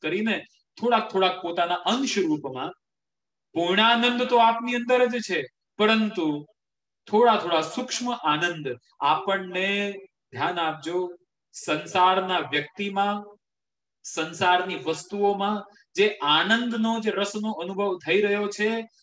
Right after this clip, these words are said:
એ ભગવાનનો જે આનંદ છે, એ આનંદની એક કણિકા રંચક માત્ર છે. જે વ્યક્તિથી આપણને આનંદ આવી રહ્યો છે, કારણ કે એ બ્રહ્મનો આનંદનો અંશ છે,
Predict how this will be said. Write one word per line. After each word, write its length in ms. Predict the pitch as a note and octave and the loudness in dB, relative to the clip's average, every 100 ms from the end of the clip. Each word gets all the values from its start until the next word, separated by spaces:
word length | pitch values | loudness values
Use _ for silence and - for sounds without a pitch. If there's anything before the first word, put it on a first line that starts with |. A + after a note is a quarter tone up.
| _ | _
એ 140 | F#3 G#3+ | 4 4
ભગવાનનો 920 | - A#2+ C#3 D#3 F3+ A3 B3+ C4+ A#3 | 2 -6 -4 2 2 2 0 -4 -2
જે 140 | B3+ | -4
આનંદ 640 | F3+ E3+ F#3+ G#3 G3+ F#3 | 2 2 2 0 -2 -4
છે, 360 | - F#3 G3+ G3+ _ _ | 0 0 0 -2 _ _
એ 100 | F#3+ G#3 C#3 | -4 -2 0
આનંદની 760 | C#3+ D#3+ F#3+ G3+ G3+ A3 A3+ | 0 0 -2 -4 -4 -4 -2
એક 180 | D4+ G3+ - | -4 -4 -8
કણિકા 340 | E3 F#3+ G#3 F#3 | -8 -8 -4 -4
રંચક 640 | D3+ D#3 F3 - C4 B3+ | -2 -6 -8 -8 -8 -8
માત્ર 460 | F#3 D#3 D3+ - C3 | -6 -6 -6 -10 -14
છે. 220 | - D#3+ A#2 _ _ _ _ _ _ _ _ _ _ _ _ _ _ _ _ _ _ _ _ _ _ _ _ _ _ _ _ - | -14 -18 -20 _ _ _ _ _ _ _ _ _ _ _ _ _ _ _ _ _ _ _ _ _ _ _ _ _ _ _ _ 0
જે 140 | A#3 | 0
વ્યક્તિથી 600 | - F3 - C4 A3 C4 | 2 0 2 0 0 4
આપણને 400 | A3+ A3+ B3 B3 | 4 4 0 0
આનંદ 400 | F#3+ F3+ A#3 A#3 | 0 2 0 2
આવી 260 | F#3+ A3 B3 | 2 2 2
રહ્યો 220 | A3+ F#3 | 2 2
છે, 220 | - D3 - _ _ | -2 -10 -14 _ _
કારણ 220 | D3 F#3+ | -2 0
કે 80 | G3 | -2
એ 280 | F3 G#3+ - | 2 2 2
બ્રહ્મનો 400 | - D#3 G#3 A#3 | -4 -4 -2 -2
આનંદનો 520 | C#3 D3+ G#3 A#3 A#3+ | -2 -2 -2 -4 -4
અંશ 400 | A#3 A#3 D4+ - | -2 -2 -4 -6
છે, 320 | A3+ F3+ D3 | -6 -6 -6